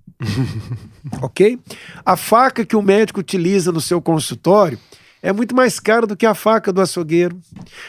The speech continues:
Por que que o carro do médico, quando ele vai numa concessionária, se empurra muito mais coisa em cima do médico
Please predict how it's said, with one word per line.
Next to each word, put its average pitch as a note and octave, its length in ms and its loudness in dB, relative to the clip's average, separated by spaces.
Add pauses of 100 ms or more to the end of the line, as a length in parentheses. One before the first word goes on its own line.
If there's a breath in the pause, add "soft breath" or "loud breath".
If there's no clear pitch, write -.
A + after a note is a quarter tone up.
(120 loud breath)
Por A3+ 160 0
que D4 140 0
que - 100 -2
o C#4+ 80 0
carro B3+ 440 4
do A#3 120 -2
médico, A3 400 2
quando G#3+ 100 -2
ele G#3 120 0
vai G3+ 260 2
numa G#3+ 180 -2
concessionária, F3+ 880 -2
se - 160 -10
empurra G#3+ 380 -2
muito C#4 220 -6
mais C4 240 0
coisa A3+ 300 0
em F#3+ 40 -6
cima G3+ 280 -6
do F3+ 120 -4
médico F3+ 520 -2